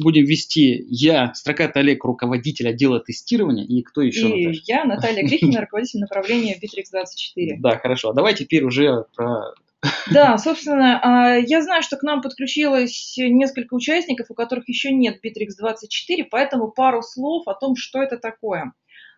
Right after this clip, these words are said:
Speaker 2: А, это, а, облачное, облачный сервис, это, можно сказать, ваше рабочее пространство, ваше виртуальное рабочее пространство, где вы можете управлять и задачами, работать с,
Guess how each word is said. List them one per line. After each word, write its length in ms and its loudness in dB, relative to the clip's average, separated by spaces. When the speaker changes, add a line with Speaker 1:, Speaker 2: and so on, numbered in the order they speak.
Speaker 2:
А, 340 0
это, 560 2
а, 260 -2
облачное, 540 -2
облачный 440 -4
сервис, 680 -4
это, 480 0
можно 360 0
сказать, 440 -2
ваше 340 0
рабочее 560 -2
пространство, 680 -6
ваше 260 -6
виртуальное 600 -4
рабочее 420 -6
пространство, 720 -6
где 320 -2
вы 140 0
можете 380 0
управлять 440 0
и 60 -8
задачами, 720 0
работать 420 -4
с, 100 -20